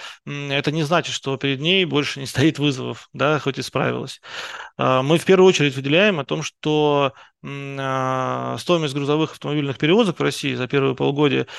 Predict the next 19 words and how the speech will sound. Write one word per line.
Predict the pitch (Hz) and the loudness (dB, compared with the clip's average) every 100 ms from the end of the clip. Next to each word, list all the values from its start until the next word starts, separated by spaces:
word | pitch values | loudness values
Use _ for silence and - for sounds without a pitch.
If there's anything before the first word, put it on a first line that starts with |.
| - - | -16 -12
двадцать | - 139 131 | -4 -4 0
третьего | 147 135 135 | -2 -2 -2
года | 139 127 | -2 -2
выросла | 123 175 156 139 | 0 0 -2 -6
на | 127 | -4
тридцать | 147 143 | -4 -2
восемь | 139 127 131 | -2 -2 -2
процентов. | 127 - 127 120 - _ _ - - - | -2 -2 -6 -6 -16 _ _ -20 -20 -10
А, | 135 127 | -2 0
специалисты | 123 - 156 190 220 160 | 0 -2 0 2 2 2
отрасли, | 160 208 180 - 143 | 2 2 -2 0 0
а, | 135 135 135 131 | 2 2 0 2
связывают | 165 175 147 143 | 4 2 2 -2
это | 147 | -4
с, | - - | -6 -16
с | 143 - 135 135 127 | -12 -4 0 2 0
ослаблением | 147 139 147 135 | 0 2 2 0
ру-, | 131 139 156 | -4 -4 -4
рубля, | 147 160 214 | 0 4 4